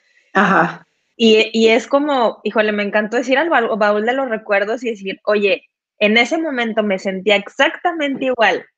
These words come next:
Speaker 2: que hoy y lo logré, y lo logré, y lo logré, y lo logré". Porque, ¿sabes qué? Esta
Speaker 1: Ándale, sí.
Speaker 2: parte, esa motivación, fíjate que me queda claro,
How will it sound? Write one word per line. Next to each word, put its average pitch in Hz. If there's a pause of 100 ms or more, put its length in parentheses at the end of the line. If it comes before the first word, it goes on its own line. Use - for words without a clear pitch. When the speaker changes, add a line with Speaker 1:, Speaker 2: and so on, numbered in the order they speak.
Speaker 2:
que 190
hoy 214 (680)
y 196
lo 185
logré, 185 (360)
y 185
lo 185
logré, 180 (100)
y 185
lo 175
logré, 175
y 190
lo 180
logré". 185 (260)
Porque, 254
¿sabes 349
qué? 302
Esta -
Speaker 1:
Ándale, 196
sí. 202
Speaker 2:
parte, 202 (240)
esa 330
motivación, 240
fíjate 320
que 269
me 220
queda 233
claro, 247